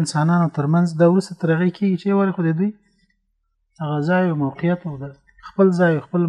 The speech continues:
موقعیت دا وپېژنو. بیا که چا سره دوستي کوو هم نو علی بصیرتن به یې کوو،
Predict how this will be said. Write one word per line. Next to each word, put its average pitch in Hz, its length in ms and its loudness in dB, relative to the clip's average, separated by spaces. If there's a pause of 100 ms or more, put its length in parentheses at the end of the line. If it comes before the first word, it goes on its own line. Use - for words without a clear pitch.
موقعیت 165 340 -4
دا 156 120 -2
وپېژنو. 127 440 -6 (840)
بیا 165 120 2
که - 80 -10
چا 196 120 2
سره 180 280 0
دوستي 165 280 0
کوو 180 340 4
هم 185 80 6 (100)
نو 180 40 4 (100)
علی 156 240 4
بصیرتن 156 520 0
به 180 100 4
یې 170 120 2
کوو، 175 180 2